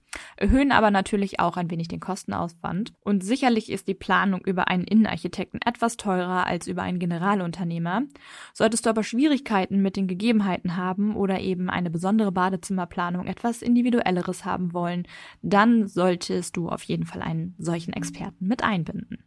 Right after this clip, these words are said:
Im nächsten Schritt geht es darum, was sich überhaupt für dein Badezimmer eignet. Du hast also das Organisatorische bislang geklärt. Es müssen spätestens jetzt Materialien und Sanitärobjekte wie Badezimmermöbel, Fliesen, Armaturen und so weiter ausgesucht und bestellt werden.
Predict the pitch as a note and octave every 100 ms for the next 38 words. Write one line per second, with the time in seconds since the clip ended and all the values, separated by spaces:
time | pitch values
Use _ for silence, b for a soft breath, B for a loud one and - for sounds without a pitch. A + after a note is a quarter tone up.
0 | - G#3 B3 F4 D#4+ D4 - A3+ G#3+ G3+
1 | - G3 G3 G#3 F#3+ G3 F#3+ G3 F3+ F#3
2 | - - F#3 F3 F#3+ G#3 - - F3+ -
3 | F#3 - - - - - G#3 C4 - -
4 | A3+ G#3+ F#3+ - - F#3 F#3 F3 E3+ -
5 | A#3 G3+ - G3 G3 G3 G3+ F3+ F3 E3+
6 | E3+ E3+ - B3 A#3+ B3+ - B B B
7 | - G3 - G3+ G3 G3 G3+ G3 F#3+ F3
8 | - B3 C4 - F#3+ F3+ F#3 F#3+ G3+ G3
9 | F#3+ F3 G#3 C4 A#3+ B3+ A3 G#3 - G3+
10 | - - F#3+ F#3+ F3+ F3 E3+ F3+ E3+ -
11 | F3 E3+ E3+ E3+ F#3+ F#3+ E3 - G#3+ A#3
12 | G#3+ G3+ G3 F#3 F3+ B3+ B3+ A3+ - G3+
13 | G3 F#3 F#3 A#3 A#3+ G3 F#3 G3+ F#3+ G#3
14 | - F3 F3+ - E3 - - - - -
15 | F#3+